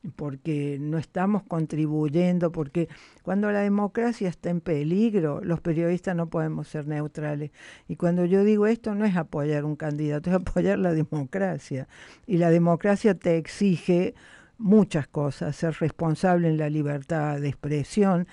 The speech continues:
ser veraces, no confundir información con comunicación. La gente tiene todo el derecho a expresarse en las redes, pero los periodistas somos los únicos que no,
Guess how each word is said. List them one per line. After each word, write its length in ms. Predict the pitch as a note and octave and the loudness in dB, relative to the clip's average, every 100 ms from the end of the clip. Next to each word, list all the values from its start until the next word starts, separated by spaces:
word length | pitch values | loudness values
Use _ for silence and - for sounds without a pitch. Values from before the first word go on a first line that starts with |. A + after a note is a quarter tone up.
| - | -16
ser 320 | - - D3+ C#3+ | -12 -4 -2 0
veraces, 760 | C#3+ D3 G3+ F#3+ E3 F3 E3 - - - - | 0 4 4 4 0 -2 -4 -6 -20 -20 -2
no 240 | E3 F#3 | 2 2
confundir 600 | F#3+ E3 - D#3 D#3+ E3+ | 4 2 4 2 4 4
información 800 | E3 - D#3 D3+ D3+ - E3 E3+ | 2 0 -2 -2 -2 0 0 0
con 160 | D#3 D3+ | -2 -2
comunicación. 960 | D3+ D3 C#3+ C#3 D3 C#3+ - A#3 A3 - - - | -2 0 0 -2 -4 -4 4 4 4 0 -16 -6
La 100 | E3 | -4
gente 320 | - A3 G#3+ | 2 2 2
tiene 240 | E3 G3 F#3+ | 0 -2 0
todo 220 | A#3 C4 | 4 4
el 100 | A#3 | 6
derecho 380 | F#3+ F#3+ G3+ G3 | 4 4 4 0
a 20 | |
expresarse 560 | - D#3+ D3+ F#3 E3+ F3+ | 0 -2 0 -2 -2 -2
en 100 | D3+ | -2
las 200 | C#3+ - | -4 0
redes, 420 | C4+ A#3+ D3 C#3 - - - | 2 4 2 -2 -10 -20 -10
pero 200 | - D#3+ | 2 4
los 140 | D#3 C#3 | 4 2
periodistas 640 | F3 D#3+ E3 F#3+ A3 B3 | 2 2 4 4 2 -2
somos 300 | - F3+ F3 | 0 0 2
los 120 | D#3+ D#3+ | 4 6
únicos 680 | G#3+ A3+ F#3 F#3 - A3+ B3 - - _ - | 6 6 6 2 2 2 0 -8 -20 _ 0
que 100 | E3+ | 4
no, 200 | D#3+ F3+ | 6 6